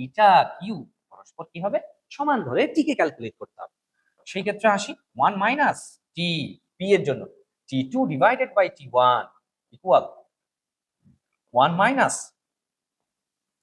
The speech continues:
টি থ্রি divided by টি টু, এরকম টাইপ। এখন বল ওয়ান মাইনাস ওয়ান মাইনাস একই ফরম্যাট বাদ দিয়ে দিলাম, তাহলে টি টু divided by টি ওয়ান equal টি থ্রি divided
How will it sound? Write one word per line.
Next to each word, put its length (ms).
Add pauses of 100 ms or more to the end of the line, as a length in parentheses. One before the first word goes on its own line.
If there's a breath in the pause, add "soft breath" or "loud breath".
(180)
টি 100 (100)
থ্রি 180 (340)
divided 440
by 120 (120)
টি 80 (100)
টু, 120 (1040)
এরকম 300
টাইপ। 140 (600)
এখন 220
বল 100 (520)
ওয়ান 220
মাইনাস 280
ওয়ান 160
মাইনাস 280
একই 180
ফরম্যাট 320
বাদ 160
দিয়ে 140
দিলাম, 160 (220)
তাহলে 180 (100)
টি 100 (120)
টু 80 (140)
divided 440
by 80 (120)
টি 80 (100)
ওয়ান 280 (520)
equal 320 (460)
টি 80 (120)
থ্রি 120 (120)
divided 360